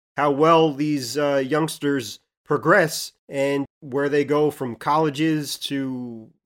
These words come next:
beyond, you know, N H L or Olympics or wherever else.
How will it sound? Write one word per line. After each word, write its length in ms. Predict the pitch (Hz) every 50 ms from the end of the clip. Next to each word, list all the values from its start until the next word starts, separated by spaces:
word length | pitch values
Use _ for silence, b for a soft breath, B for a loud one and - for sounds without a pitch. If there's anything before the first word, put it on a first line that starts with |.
| 151 143 127
beyond, 560 | 139 139 139 156 196 254 240 160 127 113 113
you 80 | 120
know, 180 | 123 131 131 131
N 140 | 127 131 139
H 180 | 139 135 -
L 300 | 139 143 151 160 156 156
or 220 | 151 139 135 131 135
Olympics 420 | 135 139 151 160 170 160 - -
or 100 | 156 147
wherever 400 | 151 143 147 156 165 175 - -
else. 260 | 220 214 170 - -